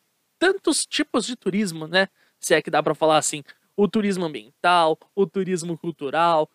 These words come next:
tem as culinárias que são muito típicas da região, e além disso também tem aquele ar de cidade histórica que a gente ama. Então, realmente, Aracaju abraça todos esses gostos.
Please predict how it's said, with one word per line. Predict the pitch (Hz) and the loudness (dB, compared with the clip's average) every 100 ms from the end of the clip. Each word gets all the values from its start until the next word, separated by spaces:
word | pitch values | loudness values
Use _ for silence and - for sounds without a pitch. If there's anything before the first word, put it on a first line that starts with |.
| _ _ | _ _
tem | 202 | -2
as | - | -2
culinárias | - 208 175 170 180 180 | 0 0 2 2 2 2
que | - | -4
são | 175 214 220 | 0 0 0
muito | 262 330 349 320 247 | -4 0 0 0 -2
típicas | 196 - 190 - 180 160 | -4 -4 -6 -4 -4 0
da | 160 | 2
região, | 180 160 147 180 202 _ _ _ _ 381 | 4 2 4 2 2 _ _ _ _ 0
e | |
além | 349 240 | 2 2
disso | 202 240 - | 2 0 0
também | 226 214 226 | -2 -2 -2
tem | 226 | -2
aquele | 208 - 220 214 - | -2 0 -2 -2 -4
ar | - 226 226 202 | 2 2 2 -2
de | 175 | -6
cidade | 185 208 170 196 196 175 - _ _ - | -4 -2 2 4 4 0 -8 _ _ -2
histórica | 185 - 196 196 196 196 | -2 2 4 4 2 -2
que | - | 0
a | 185 | 0
gente | 196 214 - - _ _ - | -2 -6 -8 -10 _ _ 4
ama. | 220 175 143 - _ _ _ | 6 4 0 -10 _ _ _
Então, | 240 | 2
realmente, | 202 240 226 202 208 - | 4 2 2 0 0 0
Aracaju | 190 190 190 185 156 196 - _ _ _ | 2 2 2 0 0 -2 -4 _ _ _
abraça | 202 165 190 185 - 175 _ _ | -2 4 4 4 0 -6 _ _
todos | 226 247 214 180 185 | 8 8 6 2 4
esses | 220 208 165 | 2 0 -8
gostos. | 151 165 135 - - - | 2 4 4 -2 -16 -18